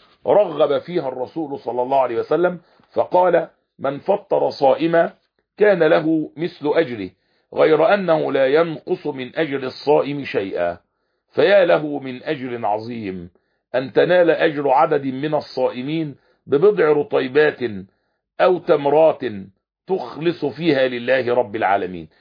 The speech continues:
لأنه لم يقل من فطر صائما، يعني أط-، أعطاه طعام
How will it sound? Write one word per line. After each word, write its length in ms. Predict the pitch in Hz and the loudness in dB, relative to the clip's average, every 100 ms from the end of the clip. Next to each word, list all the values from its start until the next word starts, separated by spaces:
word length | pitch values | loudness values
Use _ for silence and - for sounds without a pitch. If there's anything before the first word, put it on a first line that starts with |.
| _ - | _ -6
لأنه 300 | 127 196 233 | 0 2 2
لم 160 | 196 | 2
يقل 260 | 214 226 196 | 0 0 -2
من 200 | 175 160 | 0 -2
فطر 420 | 202 220 - 175 | -4 -8 -4 -4
صائما، 400 | - 147 196 214 | -2 -2 -2 0
يعني 240 | 165 139 | 0 0
أط-، 200 | 131 135 | -2 -4
أعطاه 380 | 117 131 - 202 | -2 -2 0 0
طعام 340 | 180 156 202 | 2 2 2